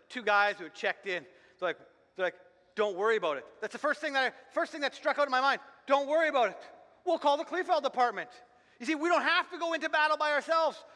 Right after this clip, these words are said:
Only, oh, only a crazy, foolish firefighter says, "Oh, there's a building ablazing. Nobody else showed up. I'm gonna try and do this all by myself."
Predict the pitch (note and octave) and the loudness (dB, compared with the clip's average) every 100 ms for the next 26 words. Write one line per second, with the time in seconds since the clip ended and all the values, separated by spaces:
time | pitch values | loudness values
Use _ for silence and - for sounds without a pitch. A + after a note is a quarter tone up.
0 | - - D4 F4 - - - - - C4 | -8 2 2 2 -2 -8 -20 -6 0 0
1 | - - _ - C4 F#4+ F#4 D#4 - D#4 | -2 -20 _ -2 2 2 2 0 -2 -2
2 | F4+ E4 E4 B3 - - - F4+ F#4 E4 | 0 -2 -4 -6 -10 -20 -4 0 2 2
3 | - - - - F4 F4+ F4 D#4+ C#4+ - | -2 -10 -10 0 2 2 2 2 2 0
4 | - D#4+ C#4 E4 G4 G4 C4+ - - B3 | -2 0 2 2 4 4 2 -2 -4 0
5 | D#4 D4+ C4 F4+ F#4 F4+ F4 F4 F4 C#4+ | 2 2 2 0 2 0 4 4 4 0
6 | C4 C4 A#3 - - C4 E4 E4 D#4 D4 | -2 -2 -2 -14 -4 -2 0 2 2 2
7 | - D#4 D#4 C#4+ C#4+ - - - B4+ G#4 | -2 -2 0 0 -2 -14 -20 -10 -6 -4
8 | - D#4 E4 F#4+ G4+ A#4 B4 C5 A#4+ D5 | -4 -4 -4 -6 -10 -8 -6 -6 -4 -2
9 | D#5+ - - | -2 -6 -14